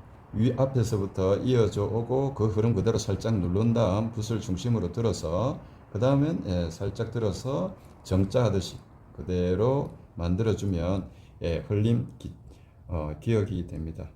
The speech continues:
물론 이때 가로, 세로 길이는 거의 같이 해주는 것이 중요하고요.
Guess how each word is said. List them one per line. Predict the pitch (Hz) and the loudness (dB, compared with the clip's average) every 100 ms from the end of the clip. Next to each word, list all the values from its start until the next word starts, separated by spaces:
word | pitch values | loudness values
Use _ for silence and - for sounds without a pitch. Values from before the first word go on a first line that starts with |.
| - | -6
물론 | 104 110 95 107 | 0 2 4 2
이때 | 85 87 101 85 101 107 - - | -2 -2 -2 2 0 -2 -12 -6
가로, | 85 87 113 107 | 0 4 4 2
세로 | - 87 90 87 | -6 -4 -4 -2
길이는 | 107 98 85 90 - | -2 0 0 -2 -2
거의 | 101 92 | -2 -2
같이 | - 104 - 98 87 101 - - | -2 -4 -2 0 0 -2 -8 -12
해주는 | 92 90 90 | -6 -2 -2
것이 | 82 80 110 113 | -2 -4 -4 -6
중요하고요. | - 82 82 82 78 80 107 | -6 -6 -4 -4 -6 -6 -6